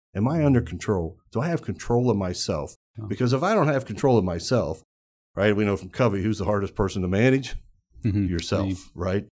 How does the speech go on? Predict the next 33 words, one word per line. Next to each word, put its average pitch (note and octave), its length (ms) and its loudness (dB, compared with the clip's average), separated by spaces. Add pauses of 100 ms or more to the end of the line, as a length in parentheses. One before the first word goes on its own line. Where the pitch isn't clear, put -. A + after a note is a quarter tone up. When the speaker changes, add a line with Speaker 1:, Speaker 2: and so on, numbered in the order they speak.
(320)
Speaker 1:
So G#2 420 2
he B2+ 180 0
took B2+ 180 2
a G#2 60 0
few C3+ 240 -2
seconds F#2 480 -4
in D#2+ 100 -6
the E2+ 60 -4
Speaker 2:
Mm-hmm. G2 80 2
Speaker 1:
middle, C3 260 4
midst D#3 340 0
of F2+ 200 -12
chaos - 720 -4 (580)
just B2 360 4
to A#2 100 0
make G2+ 260 0
sure F2+ 240 0
he D#2+ 80 -2
was D#2 140 -8
calm. F#2 460 -12 (160)
Speaker 2:
What - 160 -8
an D3 60 -4
Speaker 1:
And A#2+ 60 -4
then - 120 -2
Speaker 2:
excellent D#3 340 0
Speaker 1:
he, - 40 -10
Speaker 2:
point. D#3+ 500 -2
Speaker 1:
yeah, A2 220 2
and A#2 180 2
then D3 140 4
he D#3 140 4
could C3 260 -2
go B2 320 2